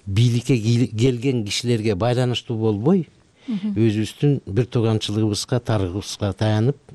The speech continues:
Speaker 1: ошол түшүнүк менен дайыма жолдо жүрсө, биз жаңылбайбыз деген сөздү айтат элем да.
Speaker 2: Мгм. Э, демек, жыйынтыктап айтканда, түбү бир, тарыхы, маданияты жана тили бир. Түркиянын Кыргызстандын, э, мындан аркы өнүгүүсүндө көрсөтө турган үлгүсү, тажрыйбасы,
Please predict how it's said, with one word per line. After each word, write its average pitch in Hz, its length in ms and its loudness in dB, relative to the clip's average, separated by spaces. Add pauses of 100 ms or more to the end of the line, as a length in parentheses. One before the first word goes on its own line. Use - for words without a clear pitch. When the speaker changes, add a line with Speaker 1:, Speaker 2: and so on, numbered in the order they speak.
Speaker 1:
ошол 107 320 -2
түшүнүк - 440 -4
менен 98 260 2
дайыма 98 320 0
жолдо 95 320 -2
жүрсө, 92 320 -2
биз - 380 -8 (100)
жаңылбайбыз 85 680 -4
деген 78 220 -6
сөздү 85 300 -4
айтат - 260 -8 (140)
элем 82 160 -8
да. 90 100 -8 (180)
Speaker 2:
Мгм. 208 300 4 (300)
Э, 208 180 4
демек, 247 300 4
жыйынтыктап 233 500 2
айтканда, 208 380 0
түбү 214 420 2
бир, 214 200 4 (560)
тарыхы, 214 460 2
маданияты 208 840 4
жана 190 240 0
тили 208 260 2
бир. 262 300 4 (540)
Түркиянын 220 560 2
Кыргызстандын, 214 600 2 (360)
э, 160 540 0
мындан 214 260 6
аркы 220 220 0
өнүгүүсүндө 202 400 2
көрсөтө 208 320 0
турган 190 400 -2
үлгүсү, 214 560 2
тажрыйбасы, 202 840 2